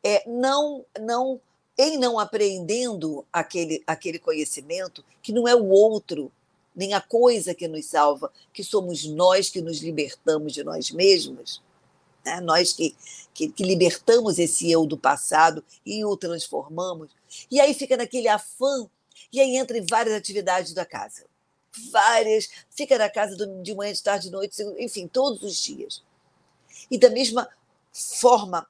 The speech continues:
é, é forte que entra, a pessoa sai. E aí, quando sai, deixa várias atividades da casa, né? Deixa, e as, isso, esses somos nós.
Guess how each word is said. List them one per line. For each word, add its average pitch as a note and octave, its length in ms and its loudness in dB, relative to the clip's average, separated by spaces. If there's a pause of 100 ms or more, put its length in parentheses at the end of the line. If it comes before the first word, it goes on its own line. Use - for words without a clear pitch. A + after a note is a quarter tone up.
(120)
é, F3+ 280 -2 (360)
é - 40 -18
forte - 580 -2
que G#3+ 160 -2
entra, E3+ 420 -10 (1160)
a D3 60 -18
pessoa E3 380 -10
sai. - 340 -12 (1000)
E G#3+ 80 2
aí, A3 80 6
quando F3+ 280 -6
sai, E3+ 560 2 (800)
deixa G#3+ 480 -6
várias F3 380 -2
atividades D#3 680 -6
da D#3 140 -6
casa, C#3+ 600 -10 (300)
né? F#3 220 -4 (240)
Deixa, G3 340 0
e G3+ 140 -4
as, G3 180 -4
isso, G#3 240 -10
esses A3+ 200 -4
somos A3 280 -6
nós. G3+ 600 -2